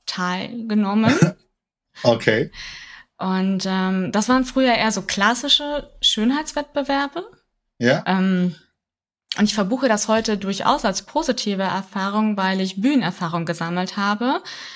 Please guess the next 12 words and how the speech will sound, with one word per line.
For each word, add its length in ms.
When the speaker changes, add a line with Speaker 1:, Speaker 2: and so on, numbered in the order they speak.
Speaker 2:
Ja, 100
natürlich. 460
Speaker 1:
Und, 80
äh, 240
was 160
es 160
bedeutet, 440
eben 220
auch 140
Präsenz 540
zu 140
zeigen. 760